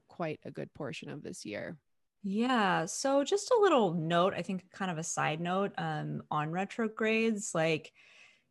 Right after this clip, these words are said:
Speaker 2: you know, and every astrologer has their thing with retrograde. And, you know, I sort of joke with my fellow astrologer and podcast host, Sandy Citron, sometimes that, like,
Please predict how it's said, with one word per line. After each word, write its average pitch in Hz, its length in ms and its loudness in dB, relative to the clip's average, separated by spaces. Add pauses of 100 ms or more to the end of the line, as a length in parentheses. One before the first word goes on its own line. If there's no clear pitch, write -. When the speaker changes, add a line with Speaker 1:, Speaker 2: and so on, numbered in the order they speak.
Speaker 2:
you 359 100 4
know, 330 100 8
and 277 80 8
every 262 240 10
astrologer 185 500 8
has 165 280 6
their 151 220 2
thing 156 440 0
with 147 220 -2
retrograde. 151 680 0
And, 147 400 0
you 170 80 0
know, 156 80 2
I 156 120 6
sort 165 180 -2
of 147 80 -4
joke 147 320 0
with 151 180 -4
my 147 400 0
fellow 151 280 -2
astrologer 147 500 -2
and 147 120 -4
podcast 151 500 -4
host, 165 240 -4
Sandy 151 500 -2
Citron, 160 480 2
sometimes 151 680 -2
that, 143 160 2
like, 143 280 2